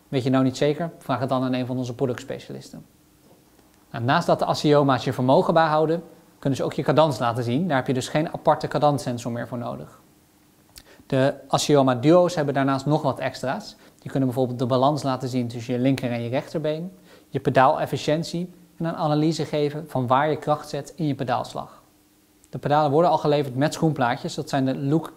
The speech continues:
Keo schoenplaatjes. Ze zijn dus niet te gebruiken met de Shimano S P D S L plaatjes, dat is iets om rekening mee te houden. Verder is de installatie ontzettend makkelijk. Er wordt al een inbussleutel meegeleverd waarmee ze zo op je fiets kunt zetten.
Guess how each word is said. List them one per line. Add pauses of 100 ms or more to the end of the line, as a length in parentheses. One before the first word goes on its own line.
Keo
schoenplaatjes. (140)
Ze
zijn
dus
niet
te
gebruiken
met
de
Shimano
S
P
D
S
L
plaatjes,
dat
is
iets
om
rekening
mee
te
houden. (640)
Verder
is
de
installatie
ontzettend
makkelijk. (300)
Er
wordt
al
een
inbussleutel
meegeleverd
waarmee
ze
zo
op
je
fiets
kunt
zetten.